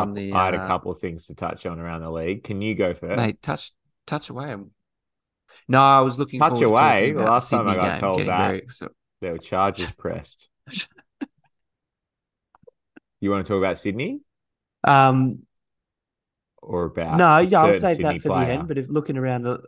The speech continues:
Speaker 1: I've got
Speaker 2: Oh,
Speaker 1: three
Speaker 2: it's a
Speaker 1: things to
Speaker 2: couple of
Speaker 1: talk about. Do you
Speaker 2: things.
Speaker 1: want me to just rattle through 'em? The first one was, did you
Speaker 2: Oh,
Speaker 1: see
Speaker 2: yeah.
Speaker 1: that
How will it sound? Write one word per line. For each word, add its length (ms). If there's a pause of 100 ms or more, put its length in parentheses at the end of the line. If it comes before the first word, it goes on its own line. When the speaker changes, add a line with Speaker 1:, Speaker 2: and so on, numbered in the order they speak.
(1700)
Speaker 1:
I've 160
got 180
Speaker 2:
Oh, 80
Speaker 1:
three 200
Speaker 2:
it's 20
a 40
Speaker 1:
things 200
to 60
Speaker 2:
couple 60
of 60
Speaker 1:
talk 60
about. 240
Do 60
you 20
Speaker 2:
things. 0
Speaker 1:
want 80
me 60
to 60
just 120
rattle 260
through 280
'em? 120 (560)
The 60
first 380
one 200
was, 320
did 140
you 60
Speaker 2:
Oh, 100
Speaker 1:
see 120
Speaker 2:
yeah. 0
Speaker 1:
that 220